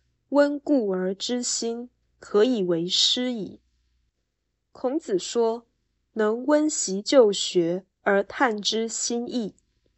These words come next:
这已足以为人之师了。”温故不只是复习以学，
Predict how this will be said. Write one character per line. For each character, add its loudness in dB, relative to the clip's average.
这 6
已 0
足 -2
以 -2
为 4
人 0
之 -6
师 2
了。” 0
温 2
故 2
不 10
只 0
是 2
复 2
习 -2
以 -8
学， 0